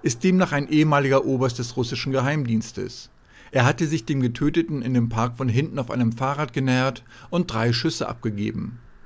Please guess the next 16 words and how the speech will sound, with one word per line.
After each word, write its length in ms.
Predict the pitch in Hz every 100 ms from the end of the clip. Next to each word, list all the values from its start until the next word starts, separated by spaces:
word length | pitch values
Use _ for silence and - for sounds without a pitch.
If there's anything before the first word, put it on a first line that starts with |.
| - - -
Unmittelbar 560 | 160 165 147 127 120
danach 500 | 120 110 120 135 - - - -
wurde 220 | 160 175
er 200 | 180 170
in 60 | 165
der 100 | 175
Nähe 260 | 151 110 110
des 180 | 117
Tatorts 480 | 117 - 110 113 117
festgenommen. 720 | - 139 - 123 107 110 104 - - - - - - - - - - -
Die 120 | 156
Tat 420 | 147 147 156 - - -
und 160 | - 156
die 60 | 170
Ermittlungen 540 | 160 190 185 147 120
dazu 480 | 117 117 - 131